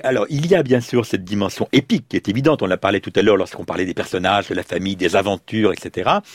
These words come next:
Il y a la dimension épique, mais il y a plus que ça. Il y a, me semble-t-il, euh, une vraie dimension mythique au sens fort du ter-, du, du, du mot mythe de, dans, dans Fantomas. Euh, il nous dit quelque chose, me semble-t-il,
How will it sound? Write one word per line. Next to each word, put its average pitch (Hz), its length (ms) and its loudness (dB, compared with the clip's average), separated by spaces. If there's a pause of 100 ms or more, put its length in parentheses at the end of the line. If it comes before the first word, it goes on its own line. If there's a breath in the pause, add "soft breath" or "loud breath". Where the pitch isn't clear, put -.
(300 loud breath)
Il 107 160 -4
y 127 60 2
a - 20 4
la 110 100 2
dimension 104 380 -4
épique, 135 240 -6
mais 180 140 2
il 175 100 0
y 190 60 6
a 185 80 2
plus 226 340 -2
que 180 100 -2
ça. 180 300 0 (380 loud breath)
Il 135 160 -4
y 175 80 2
a, 196 80 2
me 156 100 -6
semble-t-il, 135 600 -6 (200 loud breath)
euh, - 140 -6
une 131 180 -8
vraie 147 400 2
dimension 123 560 0
mythique 139 500 2
au 98 60 4
sens 113 280 0
fort 190 380 4
du 117 120 -8
ter-, 123 280 2
du, 104 160 -4
du, 98 140 -2
du 95 160 -8
mot 120 240 2
mythe 147 380 2
de, 101 160 4
dans, 92 260 -2
dans 117 160 2
Fantomas. 110 540 -2 (800 loud breath)
Euh, - 160 -2
il 175 160 -2
nous 208 120 4
dit 240 180 4
quelque 170 280 4
chose, 170 240 2
me 151 120 2
semble-t-il, 143 640 0